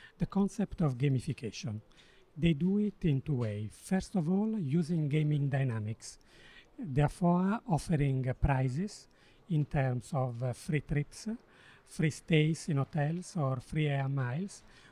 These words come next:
to their customers who are, uh, available to share with other, uh,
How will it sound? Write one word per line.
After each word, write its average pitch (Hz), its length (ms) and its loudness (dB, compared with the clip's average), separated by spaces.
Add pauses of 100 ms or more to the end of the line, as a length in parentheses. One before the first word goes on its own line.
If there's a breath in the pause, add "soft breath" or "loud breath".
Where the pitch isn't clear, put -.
(160 loud breath)
to 165 140 0
their 180 220 2
customers 226 720 -4
who 160 100 -2
are, 147 260 0 (100)
uh, - 40 -4 (540 loud breath)
available 170 580 4
to 170 100 -2
share 165 540 -2 (180)
with 131 200 -6
other, 123 360 -4 (140)
uh, 120 40 -8